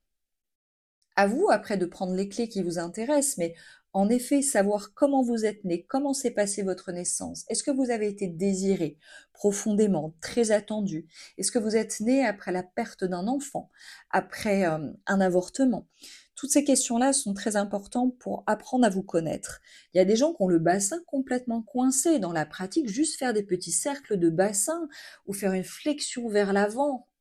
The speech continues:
hop, le bassin, il est complètement coincé. Donc,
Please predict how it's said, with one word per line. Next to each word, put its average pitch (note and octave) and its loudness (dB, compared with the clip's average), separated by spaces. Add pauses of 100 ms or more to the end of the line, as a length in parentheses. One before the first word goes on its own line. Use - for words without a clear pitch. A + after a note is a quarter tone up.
hop, - -2
le G3 2
bassin, F#3 4
il A3 4
est G3+ -4
complètement B3 -4
coincé. G3 -4 (760)
Donc, A3+ 6